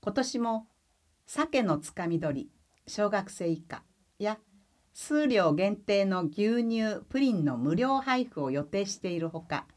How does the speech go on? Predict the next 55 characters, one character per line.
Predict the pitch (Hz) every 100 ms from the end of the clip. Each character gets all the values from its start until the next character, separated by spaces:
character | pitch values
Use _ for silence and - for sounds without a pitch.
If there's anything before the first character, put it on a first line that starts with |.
| _ _ _ _ _ _ _ -
来 | 226 269
場 | 294
者 | 294 220
が | 165
参 | 151 185 220
加 | 214
で | 196
き | 175 175
る | 160
ス | - -
テ | 247
ー | 262
ジ | 247 254
イ |
ベ | 262
ン | 233
ト | -
な | 160 151
ど | 139
も | 131 -
開 | - 160
催 | 165 160
予 | 147 143
定 | 135 123
で | 120
す。 | - - - _ _ _ _ _ _ _ _ _ _ _ _ _ _ _ _ _ _ _ _
気 | 220
持 | 226
ち | 226 214
よ | 208
い | 156 -
芝 | - 214 247
生 |
の | 240 233
会 | 220 214
場 | 202 202
で | 196 196 196 _ _ _ _
伊 | -
達 | 196 294
産 | 294 269 269 -
品 | 196 170 147
を | 139 - -
満 | 175 226
喫 | 233 226 233
し | 226
て | - 233
は | 180
い | -
か | 165
が | 147
で | 135
し | 131 131
ょ | 127
う | -
か。 | 123